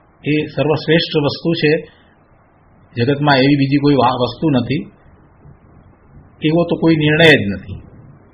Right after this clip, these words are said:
જગતમાં સર્વશ્રેષ્ઠ વસ્તુ કઈ? તો પોતાનું સ્વરૂપ, નિજ સ્વરૂપ, કે જેમાં એ હંમેશને માટે, કાયમને માટે ટકી અને શાશ્વત સુખની પ્રાપ્તિ કરે છે. એ પોતાનું સ્વરૂપ છે, એનાથી બીજી કોઈ વા-, વસ્તુ સર્વશ્રેષ્ઠ,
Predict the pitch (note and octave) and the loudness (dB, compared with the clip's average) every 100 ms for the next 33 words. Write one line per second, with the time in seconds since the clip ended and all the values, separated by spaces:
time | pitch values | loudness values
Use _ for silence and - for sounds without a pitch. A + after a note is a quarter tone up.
0 | _ - G#2+ A2+ D3 C#3+ A#2 C3 - A2+ | _ -12 -6 -6 -2 0 0 -2 -6 -6
1 | B2+ - C#3+ - A#2 - _ _ _ - | -6 -4 -6 -6 -14 -16 _ _ _ -10
2 | A#2+ - B2+ D#3 C#3 A#2 A#2 C3 - G#2 | -10 -8 -2 0 0 -2 -8 -6 -2 -2
3 | G#2 B2+ D3 G#2+ A2+ B2 A#2 E3 B2+ A2 | -4 -4 -6 -2 -4 -4 0 2 2 -4
4 | - - _ _ _ - G2+ C3 D#3 D#3 | -12 -20 _ _ _ -12 0 2 6 4
5 | C#3 D3+ F#3 - - A#2+ D#3+ E3 D3+ C3+ | 4 0 0 -4 -4 0 2 2 0 -2
6 | B2+ D3 F3 - A2+ C3 C#3+ B2+ A#2 A2+ | -2 -2 -4 -2 0 0 0 -2 -2 -2
7 | D#3 D#3 - - E3 A#2 C3+ C#3 B2 A#2 | -4 -4 -6 -4 -4 -4 -6 -8 -8 -12
8 | - - C#3 - D#3 D3 - _ _ - | -12 -10 -10 -8 -12 -12 -20 _ _ -20
9 | _ - - C3 B2+ B2 B2 - C#3+ C#3 | _ -20 -8 -8 0 2 0 -4 -2 0
10 | C3+ G#2 - - _ _ _ _ _ _ | 2 0 -6 -20 _ _ _ _ _ _
11 | E3+ - D3 D3+ C#3+ B2 C#3+ D#3+ B2+ B2 | -14 -10 -6 -2 -2 0 -2 -4 -4 -4
12 | C#3 D#3+ D#3 D#3+ D3+ E3+ F3+ F#3+ D3+ D3 | 0 0 0 -2 0 0 2 2 2 2
13 | C3+ - D3 - C3+ C3 D3+ C#3 - - | -2 -4 -10 -6 -6 -4 -6 -8 -10 -12